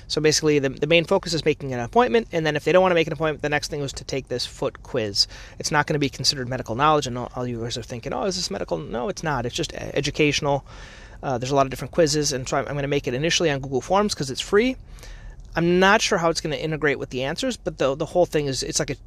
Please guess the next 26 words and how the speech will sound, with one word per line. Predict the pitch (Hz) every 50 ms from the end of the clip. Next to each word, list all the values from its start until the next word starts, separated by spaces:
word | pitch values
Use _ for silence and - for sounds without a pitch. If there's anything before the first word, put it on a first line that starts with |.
| - -
and | 139 156 147 147 147
Ryan | 151 147 156 160 156
talks | 143 147 143 - -
about | 143 131 117
this | - - -
in | 131
the | 120
book, | 117 117 -
it's | - -
a | 127 -
choose | - - - 196 175 151
your | 160 147
own | 139 139
adventure. | 127 113 127 117 113 - - 110
So | - - 131
basically, | 131 139 131 - 160 - - - 135 123 120 110 - - - - - - - - - - - - - - - - -
you | - 135 131 120
ask, | 120 127 113 117 - - -
uh, | 120 113 107 98 87 76
you | 110
start | - - -
with | - - 143
easy | 151 156 147 147 156
ones, | 151 143 139 143 139 139 139 131 -
male, | - 120 120 120
female, | - - - 160 151 151 151 147 147 143 139 139 135 135 -